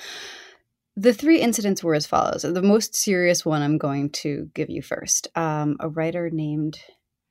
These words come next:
was it Cindy Clemens? See, this is, this is the problem with having me spout off about stuff that I've only been tweeting about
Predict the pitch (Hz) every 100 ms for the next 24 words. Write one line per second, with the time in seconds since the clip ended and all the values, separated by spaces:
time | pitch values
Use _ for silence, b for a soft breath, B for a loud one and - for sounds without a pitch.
0 | _ _ _ _ _ 190 - - 147 165
1 | 165 - 165 185 208 - - - 165 165
2 | - 165 180 180 165 - 175 160 147 143
3 | - 175 165 160 156 151 - 156 151 147
4 | - 147 147 - 151 151 143 147 151 151
5 | 151 - 165 160 151 139 139